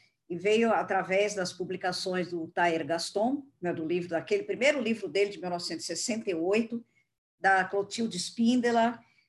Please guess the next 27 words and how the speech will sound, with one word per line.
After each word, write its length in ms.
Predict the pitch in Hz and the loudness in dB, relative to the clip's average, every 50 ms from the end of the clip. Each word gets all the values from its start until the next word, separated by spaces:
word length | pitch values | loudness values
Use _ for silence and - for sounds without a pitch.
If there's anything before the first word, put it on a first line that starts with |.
| _ _ _ | _ _ _
da 180 | 196 185 190 | 0 2 2
Serafina 560 | 185 - - 214 196 185 185 - - 170 160 151 | 2 0 0 2 2 2 0 -2 -4 -4 -4 -2
Bloch, 500 | 143 190 214 220 226 220 220 214 - - | 4 6 8 10 10 8 6 4 -2 -6
do 120 | - 175 | -10 -10
Benenson, 760 | 147 - - 220 226 226 220 220 208 208 208 - 202 196 190 | -6 0 2 4 4 4 4 2 0 -2 -4 -4 -4 -6 -4
da 160 | 165 185 185 | -2 0 0
Juliette 460 | 175 - 185 190 196 190 180 180 - 156 | 0 -2 -2 0 0 0 0 -2 -4 -6
Alvim, 520 | 156 139 139 202 233 233 233 233 226 - - _ _ _ _ _ _ - | -6 -4 0 4 6 6 6 6 4 0 -8 _ _ _ _ _ _ -6
também 480 | 180 175 160 160 196 220 240 247 233 | -4 -2 0 2 2 4 4 2 2
da 140 | - 190 190 | 2 2 2
década 440 | 185 202 202 196 - 202 - 185 180 | 4 4 4 4 2 0 -2 -2 -2
de, 80 | 175 | -2
final 380 | - - - 220 208 220 240 262 | -4 -6 -4 0 2 4 4 4
da 100 | 220 214 | 4 2
década 380 | 180 185 196 196 - 190 185 185 | 2 2 2 0 0 -4 -6 -4
de 80 | 143 | -4
sessenta, 760 | - - 180 175 175 - - 190 196 220 226 - 233 233 - - _ _ _ _ _ _ _ _ _ | -4 -4 -4 -2 -2 -2 -4 -4 -4 -4 -4 -4 -4 -6 -6 -8 _ _ _ _ _ _ _ _ _
é, 360 | 180 180 185 185 180 180 175 175 | -2 0 2 2 2 0 0 -2
quando 220 | 180 214 202 202 | -4 -4 -4 -2
eles 220 | 226 220 - - | -4 -4 -4 -4
fal-, 240 | - 233 196 196 185 - 180 | -2 0 0 0 -2 -4 -8
tinham, 680 | 165 - - 202 233 233 240 233 226 226 208 147 123 - - | -8 -6 -2 0 2 2 2 2 2 0 -2 -4 -8 -10 -6
ah, 60 | 180 | -6
ah, 480 | 165 - - 160 175 170 170 165 160 156 135 | -6 -4 -4 -4 -4 -4 -6 -6 -8 -10 -4
bastante 680 | 120 - - - - - - 269 285 277 277 - 233 | 0 0 0 0 0 2 2 2 4 2 0 -4 -6
relato 600 | 208 214 180 175 180 202 226 262 277 277 - 269 | -4 -2 0 2 2 4 4 2 0 -2 -6 -10
sobre 840 | 262 - - - 220 220 233 233 226 226 240 226 247 247 254 254 | -10 -6 -4 -4 -2 0 -2 -2 -2 0 0 0 0 0 -2 -4